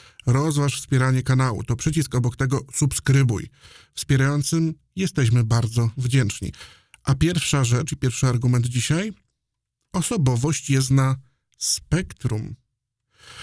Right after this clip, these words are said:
Oczywiście jak każde spektrum będziemy mieli skrajności, jednak nie możemy sobie tak z palca strzelać, że ktoś jest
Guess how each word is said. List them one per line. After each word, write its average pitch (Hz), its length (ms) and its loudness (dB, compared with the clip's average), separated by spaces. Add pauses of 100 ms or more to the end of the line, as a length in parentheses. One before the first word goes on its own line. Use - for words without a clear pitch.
(140)
Oczywiście 208 380 -2
jak 143 160 -2
każde 156 300 2
spektrum 151 520 0
będziemy 123 260 4
mieli 123 180 2
skrajności, 180 580 0
jednak 131 320 0 (340)
nie 139 180 6
możemy 135 320 2
sobie 127 280 0
tak 143 360 -2
z - 120 -6
palca 143 360 0
strzelać, 143 500 0
że 123 100 0
ktoś 131 220 0
jest 135 220 0